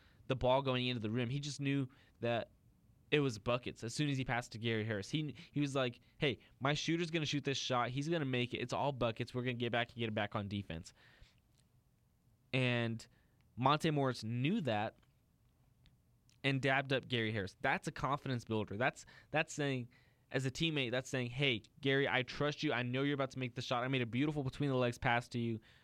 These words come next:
Had a, had a nice drive and kick right here, and, and you're gonna get buckets, all right?" And that's, that,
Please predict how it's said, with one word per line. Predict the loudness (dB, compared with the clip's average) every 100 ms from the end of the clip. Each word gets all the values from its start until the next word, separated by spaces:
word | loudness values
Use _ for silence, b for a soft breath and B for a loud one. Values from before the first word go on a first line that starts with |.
| b
Had | -2 -2
a, | 0
had | 0
a | 0
nice | 0 0 0 0
drive | 2 4 2
and | -2
kick | -2 -2 0
right | 0 0
here, | 0 -2 -4 B B -8
and, | -4 -2
and | -2 0
you're | 2 2
gonna | 0
get | 2 0 2
buckets, | 0 -2 -8 -16 -20 _ -6
all | -2
right?" | -2 -4 _ _ _ _
And | -2 0
that's, | 0 -2
that, | -8